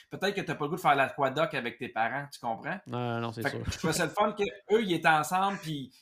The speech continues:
Speaker 1: ils étaient là dans les parties, puis il y avait du fun. Fait que je trouvais ça le fun autant pour les, les plus jeunes comme moi que ceux qui ont treize, quatorze, quinze, seize, où ils se faisaient vraiment des amis, puis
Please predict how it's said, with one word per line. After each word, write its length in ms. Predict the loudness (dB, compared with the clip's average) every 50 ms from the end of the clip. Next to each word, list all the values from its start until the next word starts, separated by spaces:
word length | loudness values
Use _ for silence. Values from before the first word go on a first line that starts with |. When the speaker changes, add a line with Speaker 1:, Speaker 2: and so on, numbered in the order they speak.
| _ _
Speaker 1:
ils 60 | -6 -2
étaient 120 | 2 2
là 100 | 2 4
dans 80 | 4 2
les 80 | 2
parties, 480 | 4 4 4 4 2 0 -2 -2 0 0
puis 120 | -2 -2 -2
il 20 |
y 60 | 0
avait 180 | 0 0 0 -2
du 100 | -4 -4
fun. 200 | -2 -2 0 0
Fait 80 | -2 -4
que 40 |
je 60 | -4 -4
trouvais 120 | -4 -2
ça 100 | -2 -2
le 40 | 0
fun 220 | 0 0 0 0 -2
autant 280 | -4 -4 -2 -2 -2 0
pour 420 | 0 2 4 4 4 2 -2 -12 _ _ _ -8
les, 200 | -8 -8 -8 -8 _ _ _ -4
les 240 | 0 2 2 2
plus 180 | 0 -2 -2 0
jeunes 260 | 0 0 0 -2 -2
comme 220 | -2 -2 -2 -2 0
moi 180 | 0 0 0
que 140 | -2 -4 -6
ceux 140 | -6 -6 -8
qui 140 | -4 -4 -4
ont 80 | -4
treize, 300 | -2 2 2 2 2 2
quatorze, 500 | -2 -4 -4 -2 -2 -2 -2 -4 -6 -8 -6
quinze, 280 | -4 -4 -4 -4 -6 -6
seize, 500 | -8 0 2 4 4 4 2 0 0 -2
où 60 | -2
ils 40 | -4
se 100 | -4 -2
faisaient 160 | 0 0 0
vraiment 300 | 2 2 2 2 2 2
des 220 | 2 2 2 2 2
amis, 300 | 2 0 0 -2 -4 -4
puis 200 | -6 -8 -8